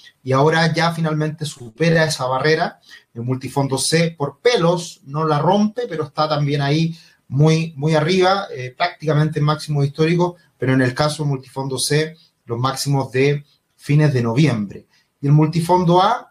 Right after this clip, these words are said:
recuperándose un poquito, pero todavía, eh, lejos, o algunos, algunos puntos porcentuales de los máximos de fines de noviembre.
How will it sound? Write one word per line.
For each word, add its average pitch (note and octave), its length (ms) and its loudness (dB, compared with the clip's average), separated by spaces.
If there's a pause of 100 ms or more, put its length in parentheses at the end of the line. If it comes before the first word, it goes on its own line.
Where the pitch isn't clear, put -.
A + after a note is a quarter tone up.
recuperándose D#3 720 -2
un F3+ 140 -4
poquito, F3+ 640 -4
pero F#3 440 0
todavía, F3 760 2
eh, B2 460 -8
lejos, E3 640 -2 (120)
o B2+ 160 0
algunos, D3+ 440 0 (420)
algunos C#3+ 320 0
puntos D3+ 280 0
porcentuales C#3 640 -2
de C3 100 -4
los C3+ 120 -4
máximos C3 400 -6
de G#2+ 80 -10
fines A#2+ 340 -8
de A#2 260 -4 (260)
noviembre. A#2 580 -2